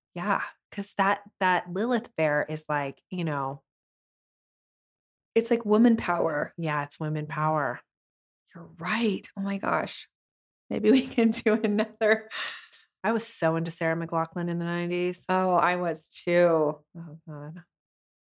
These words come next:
Speaker 2: Uh, she sings Blackbird, which is Colton's favorite song from the
Speaker 1: Oh,
Speaker 2: Beatles.
Speaker 1: yeah. Oh, yeah.
Speaker 2: And she sings it so great.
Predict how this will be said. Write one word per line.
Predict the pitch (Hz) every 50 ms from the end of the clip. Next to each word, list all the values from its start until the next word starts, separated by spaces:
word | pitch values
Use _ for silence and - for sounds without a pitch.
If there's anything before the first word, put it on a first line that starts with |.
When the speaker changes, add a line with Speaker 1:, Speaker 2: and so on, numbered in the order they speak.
| _ _ _ _ _ _ _ _ _ _ -
Speaker 2:
Uh, | 180 175 - -
she | - - - 214 208
sings | - - 240 226 220 220 -
Blackbird, | - - 185 196 196 190 - - 160 156 151 151 170 170
which | 185 175 -
is | 185 180 - -
Colton's | - - 185 185 185 - 202 190 185 -
favorite | _ - 180 175 170 180 175 175
song | - 170 160 160 156
from | - 160 160
the | 160
Speaker 1:
Oh, | 156
Speaker 2:
Beatles. | 156 160 156 160 160 156 147 143 139 -
Speaker 1:
yeah. | - - - - - _ _ _ _ _ -
Oh, | 165 165 156 156 151 151 147 147 147
yeah. | 143 143 151 151 143 143 143 143
Speaker 2:
And | 190 180
she | 175 - - 185
sings | - - - 185 185 185 -
it | 185 -
so | - - - 190 185 180
great. | 180 - 175 170 165 165 160 156 151 156 - -